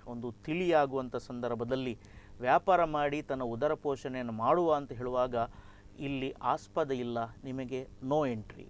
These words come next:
ಇದರ ಬಗ್ಗೆ ಮಾತನಾಡಲಿಕ್ಕೆ ನಮ್ಮೊಂದಿಗೆ ಇದ್ದಾರೆ ರಮೇಶ್ ಕಲ್ಲೊಟ್ಟೆ, ಜಿಲ್ಲಾ ಪ್ರಮುಖರು, ಹಿಂದೂ ಜಾಗರಣ ವೇದಿಕೆ, ಮತ್ತು ಅನ್ಸರ್ ಅಹಮದ್, ಜಿಲ್ಲಾಧ್ಯಕ್ಷರು, ಕರ್ನಾಟಕ ರಕ್ಷಣಾ ವೇದಿಕೆ. ಸರ್,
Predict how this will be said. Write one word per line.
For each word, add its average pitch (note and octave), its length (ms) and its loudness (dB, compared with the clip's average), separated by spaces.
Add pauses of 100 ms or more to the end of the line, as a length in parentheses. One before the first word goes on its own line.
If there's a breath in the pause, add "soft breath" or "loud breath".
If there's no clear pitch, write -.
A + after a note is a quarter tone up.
(140)
ಇದರ C#3 180 0
ಬಗ್ಗೆ B2+ 460 -2
ಮಾತನಾಡಲಿಕ್ಕೆ A#2+ 800 -4
ನಮ್ಮೊಂದಿಗೆ B2 420 -2
ಇದ್ದಾರೆ C#3 320 6 (340 loud breath)
ರಮೇಶ್ G3+ 340 8
ಕಲ್ಲೊಟ್ಟೆ, F#3+ 420 10
ಜಿಲ್ಲಾ D#3+ 280 6
ಪ್ರಮುಖರು, D#3 460 2
ಹಿಂದೂ C#3+ 280 -2
ಜಾಗರಣ B2 400 2
ವೇದಿಕೆ, A#2 440 -2
ಮತ್ತು B2 640 -2
ಅನ್ಸರ್ D#3 360 6
ಅಹಮದ್, D3 340 6
ಜಿಲ್ಲಾಧ್ಯಕ್ಷರು, D3 720 4 (280 loud breath)
ಕರ್ನಾಟಕ C3 420 0
ರಕ್ಷಣಾ B2 340 -4
ವೇದಿಕೆ. A2+ 460 -6 (220)
ಸರ್, C#3+ 140 -4